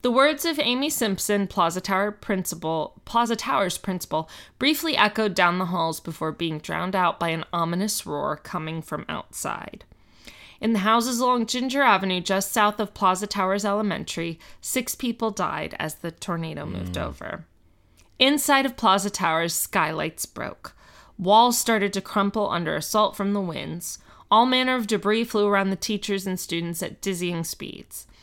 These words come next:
Speaker 1: I could go on repeating the descriptions I've read of what the inside of Plaza Towers was like during this,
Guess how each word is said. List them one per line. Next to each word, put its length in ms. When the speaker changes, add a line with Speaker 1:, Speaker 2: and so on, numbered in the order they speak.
Speaker 1:
I 120
could 100
go 180
on 140
repeating 360
the 60
descriptions 600
I've 220
read 180
of 140
what 180
the 160
inside 400
of 100
Plaza 300
Towers 400
was 160
like 240
during 280
this, 280